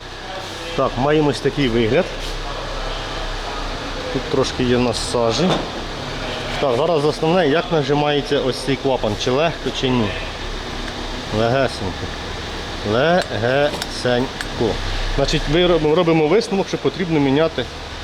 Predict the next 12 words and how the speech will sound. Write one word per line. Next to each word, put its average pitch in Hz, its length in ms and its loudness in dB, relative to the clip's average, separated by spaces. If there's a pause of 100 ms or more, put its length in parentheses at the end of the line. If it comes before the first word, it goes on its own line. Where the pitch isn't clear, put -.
(220)
ось 127 200 2
оцю 135 220 0
всю 139 240 0
штуку. - 400 -2 (1160)
Там 143 140 2
все 135 160 0
чистим 143 520 2
миємо. 175 300 2 (1300)
Ну, 123 80 2
воно 170 260 4
нажимається 135 540 2
легенько. 113 520 2